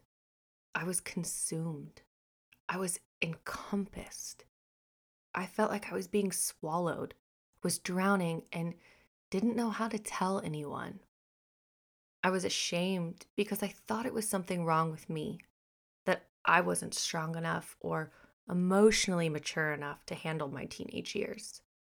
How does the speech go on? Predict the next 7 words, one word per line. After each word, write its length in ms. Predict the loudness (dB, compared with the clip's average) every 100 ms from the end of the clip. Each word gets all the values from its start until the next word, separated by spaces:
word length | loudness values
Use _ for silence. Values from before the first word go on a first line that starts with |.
| -20 _ _ _ _ _ _ _ _ -4
I 60 | -2
stuffed 440 | 0 0 -2 -2
those 220 | -4 -4
feelings 560 | -4 -2 0 -2 -4 -10 -12 -6
deep, 300 | -4 -4 -8 _ _ _ _ -4
deep 300 | -4 -4 -4
down 420 | -4 -4 -6